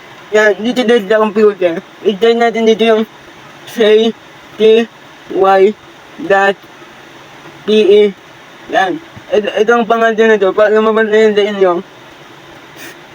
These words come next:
C T Y dot P E din. Pindutin na ninyo.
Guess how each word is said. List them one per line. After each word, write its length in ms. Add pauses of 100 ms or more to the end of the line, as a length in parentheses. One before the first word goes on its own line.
C 240
T 40 (120)
Y 240
dot 240
P 80
E 240
din. 200 (280)
Pindutin 400
na 80
ninyo. 320